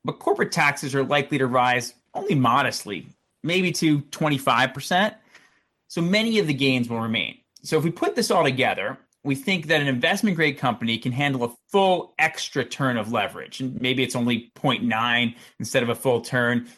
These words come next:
if taxes increase modestly. But that, you know, you look at that versus a decade ago, and you look at high yield, we think you can be point seven five turn higher. You make those adjustments, and it brings current, current leverage much closer to the historical averages.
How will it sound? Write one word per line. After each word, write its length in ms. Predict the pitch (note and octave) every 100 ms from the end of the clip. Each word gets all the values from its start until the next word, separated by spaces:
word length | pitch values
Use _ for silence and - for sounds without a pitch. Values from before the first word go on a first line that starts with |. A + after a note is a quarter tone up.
| -
if 220 | A#2+ -
taxes 400 | B2+ A2+ - A2+
increase 360 | A2+ B2+ A#2
modestly. 640 | B2 A2+ A#2 A#2 C3 C3+ C3+ - _ _ _
But 280 | D3 D3 C#3 - _ -
that, 260 | C#3+ E3+ F3+
you 80 |
know, 100 | D#3
you 100 | C3
look 160 | D#3+ F#3+
at 100 | D3+
that 240 | F3+ F3+
versus 220 | D3 C#3 C#3
a 80 |
decade 400 | B2+ C3+ B2+ B2+
ago, 320 | A#2 B2 A#2+ B2
and 80 |
you 80 | C3
look 100 | C3+
at 60 | B2
high 160 | C#3
yield, 500 | C#3+ B2 G#3 F#3+ D#3+
we 80 | C3
think 240 | B2 C#3 B2
you 160 | A#2+
can 540 | - C#3 B2+ A#2+ A#2+ - _ _ _ _ -
be 280 | C3 - -
point 280 | - F3+ E3
seven 320 | - E3 F3
five 440 | D3 D#3 C#3 C3 -
turn 240 | C#3+ B2
higher. 540 | A2+ D3+ G3 G#2 G#2 - _ _ _ -
You 100 | E3+
make 180 | A3+
those 160 | A3 D#3+
adjustments, 920 | - E3+ G3 G3+ D3 B2+ A#2 - - - _
and 100 | C3+
it 120 | B2+
brings 220 | G3+ A3 -
current, 440 | D#3+ E3+ E3 B2 C3
current 280 | - D#3+ D3
leverage 400 | D3 E3 A#2+ -
much 480 | A#2 C3+ F3+ F#3 -
closer 400 | - D3+ C#3 A2
to 140 | -
the 80 | A2
historical 460 | G#2+ - C3 A#2+ G2+
averages. 580 | B2 A#2+ - - -